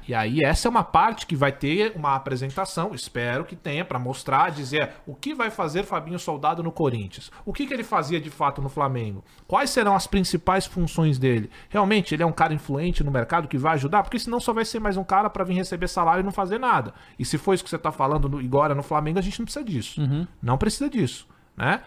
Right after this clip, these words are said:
Speaker 1: Se for pra trazer um monte de cara aleatório, um monte de bagre, ou não fazer nada, não participar das negociações,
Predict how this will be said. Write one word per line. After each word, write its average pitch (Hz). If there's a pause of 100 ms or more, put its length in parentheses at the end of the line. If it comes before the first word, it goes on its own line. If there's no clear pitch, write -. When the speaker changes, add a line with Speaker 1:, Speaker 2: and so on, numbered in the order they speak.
Speaker 1:
Se -
for 156
pra 165
trazer 160
um 160
monte 170
de 151
cara 151
aleatório, 143
um 135
monte 165
de 143
bagre, 131
ou 220
não 196
fazer 143
nada, 135
não 151
participar 147
das 127
negociações, 165